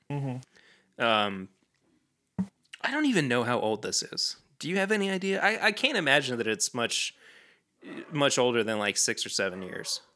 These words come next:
Speaker 1: No. Uh, I don't know. I'm glad this one's starting to become more available, though, because I remember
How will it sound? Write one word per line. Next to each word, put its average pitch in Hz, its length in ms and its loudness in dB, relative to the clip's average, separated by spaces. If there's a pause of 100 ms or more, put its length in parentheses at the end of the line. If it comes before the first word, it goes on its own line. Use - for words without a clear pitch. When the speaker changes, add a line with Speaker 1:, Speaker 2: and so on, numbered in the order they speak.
(100)
Speaker 1:
No. 120 400 0 (560)
Uh, 135 380 2
I 135 100 -2
don't 143 120 -2
know. 131 240 0 (340)
I'm 165 100 0
glad 226 220 2
this 226 160 2
one's 180 180 0
starting 156 240 4
to 143 40 2
become 139 260 2
more 131 160 4
available, 110 600 2
though, 110 160 0
because 120 300 -2
I 131 80 4
remember 127 500 2